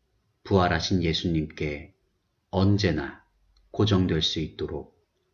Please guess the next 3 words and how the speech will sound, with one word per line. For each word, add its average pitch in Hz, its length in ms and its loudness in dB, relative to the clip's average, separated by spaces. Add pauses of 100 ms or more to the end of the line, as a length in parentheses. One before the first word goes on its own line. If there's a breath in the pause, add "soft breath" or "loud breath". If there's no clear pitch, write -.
(260)
하나님께 87 960 0 (400)
기도하십시오. - 880 -2 (1800)
그리하면 80 800 0